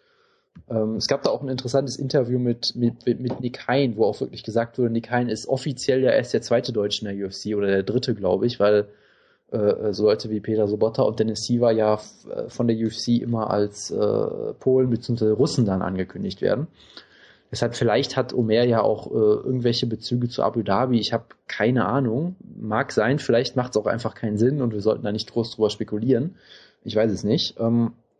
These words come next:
ja, er kämpft hier auf jeden Fall. Ich kann ihn auch nicht wirklich einschätzen, muss ich fairerweise sagen. Von Jim Ehlers hab ich zumindest schon mal ein paar Mal gehört. Der gilt wohl als ziemlich gutes, äh, Talent.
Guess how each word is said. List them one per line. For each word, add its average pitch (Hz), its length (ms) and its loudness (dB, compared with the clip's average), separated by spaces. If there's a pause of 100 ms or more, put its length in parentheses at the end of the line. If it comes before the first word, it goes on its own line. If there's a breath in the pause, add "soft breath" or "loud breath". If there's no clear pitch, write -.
(500)
ja, 190 120 4
er - 80 -2
kämpft 117 260 -4
hier 143 120 4
auf 135 100 -2
jeden 143 160 0
Fall. 165 260 2
Ich - 220 -8 (180)
kann 139 220 0
ihn 123 100 2
auch 147 300 0
nicht 120 200 0
wirklich 110 300 -2
einschätzen, 104 520 -6
muss 98 120 -8
ich - 240 -10
fairerweise 98 440 0
sagen. 104 360 0 (800 soft breath)
Von 123 180 0
Jim 117 160 2
Ehlers 135 340 2
hab 120 120 0
ich - 80 -4
zumindest 120 340 0
schon 113 120 0
mal 107 80 2
ein 107 60 -2
paar 110 160 -4
Mal 107 160 0
gehört. 101 440 2
Der 104 100 4
gilt 110 320 0
wohl - 140 2
als 117 240 -2
ziemlich 120 340 0
gutes, 123 480 -4 (140)
äh, 107 260 2
Talent. 107 600 0